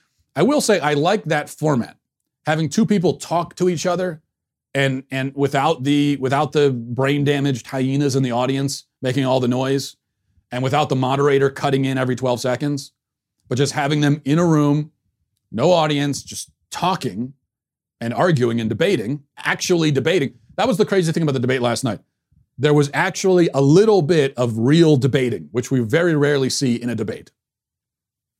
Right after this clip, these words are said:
So I like that. As far as the substance of it, it was what you would expect. Um, I guess the, uh, the pundits are saying that Biden won because he escaped without injury. Uh, he escaped without injury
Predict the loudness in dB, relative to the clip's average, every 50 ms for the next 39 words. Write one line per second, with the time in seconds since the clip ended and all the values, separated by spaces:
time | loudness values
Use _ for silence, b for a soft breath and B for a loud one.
0 | _ _ _ _ -6 0 0 2 2 2 2 0 0 -4 -6 -8 -10 _ _ _
1 | -4 -4 -4 0 0 2 2 2 0 0 -2 0 0 0 0 0 -2 -4 -2 0
2 | 0 0 0 -2 -2 -4 -4 -2 0 0 0 2 0 0 0 0 0 0 -2 -2
3 | -6 -6 -4 -2 -2 -2 -2 -6 _ _ -20 -20 _ _ _ _ _ _ _ _
4 | _ _ _ -4 -2 0 0 0 0 -2 -4 -6 -8 _ _ _ _ _ -4 -2
5 | 0 2 2 0 0 -2 -4 -2 -2 0 0 -2 -2 -4 -6 -4 -2 -2 0 0
6 | 0 -2 -2 -4 -4 -4 -4 -4 -2 -2 -2 -4 -4 -4 -4 -4 -4 -2 -2 0
7 | 0 0 0 0 -2 -4 _ -10 -6 -4 -2 -2 0 0 0 -2 -2 -4 -6 -8
8 | -6 -6 -6 -4 -4 -4 -4 -4 -4 -4 -4 -4 -4 -4 -6 -4 -4 -4 -2 -4
9 | -2 -2 -2 -2 -2 -4 _ _ _ _ _ _ _ _ _ _ _ _ _ _
10 | -20 -20 _ _ _ _ -4 -2 0 2 4 4 4 4 4 4 2 2 4 2
11 | 2 2 2 2 0 0 0 0 0 -2 -2